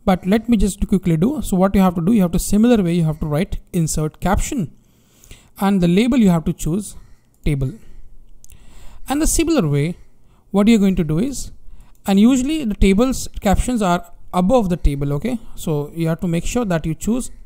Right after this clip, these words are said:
above selected item and click OK. Now you'll notice that table one is there, and you can just type in the blank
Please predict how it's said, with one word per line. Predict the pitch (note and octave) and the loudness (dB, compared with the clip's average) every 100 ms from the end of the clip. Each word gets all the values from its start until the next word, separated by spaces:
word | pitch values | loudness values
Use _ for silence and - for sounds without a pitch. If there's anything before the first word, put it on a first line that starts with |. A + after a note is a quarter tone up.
| - | -2
above | F3 A3+ A3+ | 2 4 2
selected | F#3+ E3+ G3 F3 | -2 -2 -2 -4
item | D3+ C#3+ C3+ D#3 A#3+ - - - - | -2 -2 -2 -4 -8 -14 -20 -20 -8
and | F#3+ D#3 | -2 -2
click | D#3+ D3+ | -2 -4
OK. | D3 - A#3+ D#4 - - - - | -4 -4 -6 -8 -18 -20 -18 -8
Now | F3+ E3 | 0 2
you'll | E3 | 4
notice | F3+ G3+ G#3 | 2 2 2
that | F#3+ - | 2 2
table | E3 D#3 D3 | 0 0 2
one | F3 C#4 - - - - - - | 2 0 -6 -14 -18 -18 -18 -4
is | E3+ D#3 - - | 0 0 -4 -4
there, | D#3 G3 C#4+ - - - - - - - | 2 2 0 -6 -18 -16 -16 -16 -10 -2
and | B3 A3+ | 2 2
you | |
can | F3+ D#3+ | 2 2
just | D#3+ - | 2 2
type | D#3 D3+ | 2 4
in | D#3 C#3+ C#3 | 4 2 2
the | D3+ C#3+ C#3+ - - - - - - - - | 0 0 -2 -6 -20 -20 -20 -20 -20 -20 -10
blank | D#3+ D#3 D3+ C#3+ C#3+ - | -4 0 2 0 -2 -8